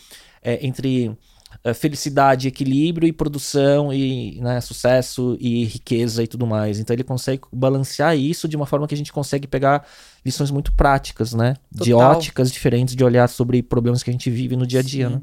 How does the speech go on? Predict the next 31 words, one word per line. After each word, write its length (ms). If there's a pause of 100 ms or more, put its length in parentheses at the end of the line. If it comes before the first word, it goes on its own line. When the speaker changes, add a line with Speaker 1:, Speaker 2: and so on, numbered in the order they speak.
(140)
Speaker 2:
E 80
ele 100
também, 320
ele 100
é 20
um 60
cara 180
super 240
envolvido 400
com 120
desenvolvimento 440
pessoal, 520
ele 80
Speaker 1:
Sim. 60
Speaker 2:
medita, 540
acho 100
que 100
ele, 120
ele 80
é 60
indiano, 400
né? 160
Speaker 1:
Ele 100
é 20
indiano, 380 (240)
né? 320
Speaker 2:
É, 40
então 140
assim, 220
um 100
cara, 320